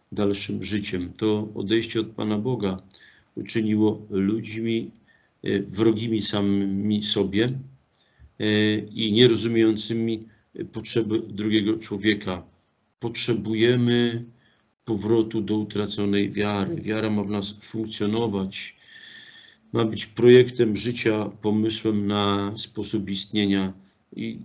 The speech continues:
tak właśnie jest, tylko trzeba by dopuścić do głosu, y, świętą dyktaturę wiary, która jest dobrym słowem i dobrym Bożym dziedzictwem danym ludziom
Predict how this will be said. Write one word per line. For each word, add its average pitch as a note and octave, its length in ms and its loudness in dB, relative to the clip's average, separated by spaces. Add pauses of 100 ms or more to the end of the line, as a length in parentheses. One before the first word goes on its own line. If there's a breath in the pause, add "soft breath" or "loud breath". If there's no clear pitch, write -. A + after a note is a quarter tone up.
(120)
tak C3 180 0
właśnie B2 380 -2
jest, C3 360 4
tylko G#2 220 -6
trzeba G#2+ 320 -2
by G#2+ 200 -2
dopuścić G2+ 640 -6
do G2+ 160 -4
głosu, G2+ 540 -4 (540 soft breath)
y, G2 320 0
świętą G#2 540 0
dyktaturę G#2+ 600 -2
wiary, G2 600 0 (360 loud breath)
która G#2+ 180 -4
jest F#2+ 220 -2
dobrym G2 460 2
słowem G2 920 2 (440 loud breath)
i F#2+ 640 2 (420)
dobrym G2+ 520 2
Bożym F#2+ 380 0
dziedzictwem F#2+ 540 -2
danym G2 500 2
ludziom F#2+ 560 0